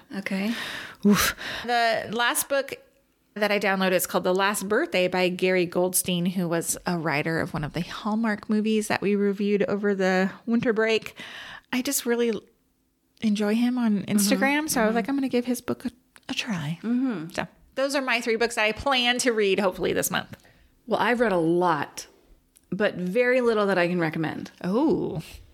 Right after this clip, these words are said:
Speaker 1: However, yesterday, in one day, I read A Heart That Works by Rob Delaney.
Speaker 2: How many pages is that? How do you do that in one day?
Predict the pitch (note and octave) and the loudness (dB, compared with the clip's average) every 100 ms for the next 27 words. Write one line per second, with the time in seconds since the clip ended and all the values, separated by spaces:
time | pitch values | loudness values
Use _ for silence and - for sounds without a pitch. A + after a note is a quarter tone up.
0 | _ - - G#3 F#3+ F#3 G3+ G3+ - D3 | _ -12 -2 0 2 2 2 0 -2 -2
1 | D3+ E3 G3 - - _ _ - G#3+ A#3 | -4 -6 -10 -14 -20 _ _ -6 -2 0
2 | G#3+ F#3 E3+ E3+ - E3+ E3+ E3 D#3+ - | 2 2 2 0 -2 -2 0 0 -2 -4
3 | F3 B3 A#3+ G3 F#3 F3+ - E3 D#3+ D#3 | -2 -2 0 0 0 -2 -6 -6 -4 -6
4 | D#3 E3 E3+ G#3 A#3+ C#4+ F4 A#4 A#4 B3+ | -6 -4 -2 0 2 2 2 0 -2 0
5 | A#3+ B3 A#3+ B3 - - A#3 A3+ A3+ A3+ | 0 2 0 0 -2 0 0 2 2 0
6 | - - C#4+ E4+ G#4+ F#4 C#4 A#3 A3 G3 | -2 -2 0 2 2 2 2 2 2 2
7 | F#3 F3+ D#3+ - | 2 2 0 -2